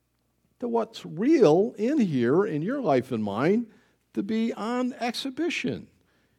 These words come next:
"You are my epistle," Paul said, "known and read of all men." Let your epistle, the love of Jesus, be seen in your life and in mine as well,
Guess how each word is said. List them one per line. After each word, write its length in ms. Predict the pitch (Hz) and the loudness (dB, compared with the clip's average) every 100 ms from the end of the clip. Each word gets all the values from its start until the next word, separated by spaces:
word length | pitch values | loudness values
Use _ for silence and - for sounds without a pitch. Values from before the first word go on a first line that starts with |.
| _ | _
"You 260 | 147 269 247 | -2 2 4
are 120 | 147 | 4
my 240 | 139 131 | 6 4
epistle," 600 | 117 - 190 254 - 147 | 4 0 -4 -4 -8 -12
Paul 340 | - 104 90 98 | -12 -12 -10 -8
said, 280 | - 139 | -2 0
"known 260 | 131 135 185 | 2 6 6
and 140 | 156 | 8
read 140 | 160 226 | 8 8
of 80 | 202 | 8
all 280 | 254 349 | 4 2
men." 460 | 349 294 156 82 - - _ _ _ _ _ _ _ _ _ _ - | -2 -2 -4 -6 -12 -20 _ _ _ _ _ _ _ _ _ _ 0
Let 420 | 123 190 - - | 4 4 0 -12
your 300 | 151 170 170 | -2 2 2
epistle, 600 | 160 - 208 202 143 98 | 2 0 -2 -2 -4 -6
the 100 | 95 | -6
love 260 | 110 139 147 | -6 -4 -6
of 120 | 139 | -8
Jesus, 440 | 135 143 110 98 - | -4 -4 -4 -10 -14
be 160 | 117 | -12
seen 360 | 113 262 302 202 | -12 -10 -8 -8
in 120 | 92 | -8
your 220 | 117 196 | -8 -6
life 380 | 160 104 90 - | -4 -4 -4 -8
and 80 | 101 | -10
in 180 | 98 107 | -8 -8
mine 320 | 120 123 107 | -4 -4 -4
as 240 | 98 - | -6 -10
well, 360 | 107 95 71 | -10 -8 -10